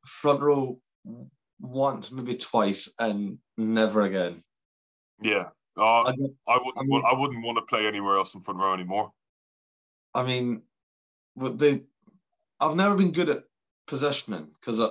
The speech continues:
Speaker 1: I've never had to do it. And then
Speaker 2: Yeah.
Speaker 1: they were play-, we were playing a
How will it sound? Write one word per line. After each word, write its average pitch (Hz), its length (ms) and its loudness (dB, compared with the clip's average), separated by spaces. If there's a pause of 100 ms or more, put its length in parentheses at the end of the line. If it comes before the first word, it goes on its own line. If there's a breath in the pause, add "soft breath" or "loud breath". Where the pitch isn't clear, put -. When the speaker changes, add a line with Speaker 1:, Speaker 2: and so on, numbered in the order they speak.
Speaker 1:
I've 117 180 2
never 123 280 0
had 113 200 -6
to 117 100 -6
do 113 140 -2
it. - 100 -6 (720)
And 117 160 -2
then 120 220 0
Speaker 2:
Yeah. 107 200 2 (880)
Speaker 1:
they 135 200 -4
were 131 140 0
play-, 151 340 -4
we 139 80 -6
were 131 140 -4
playing 151 360 -2
a 117 300 -2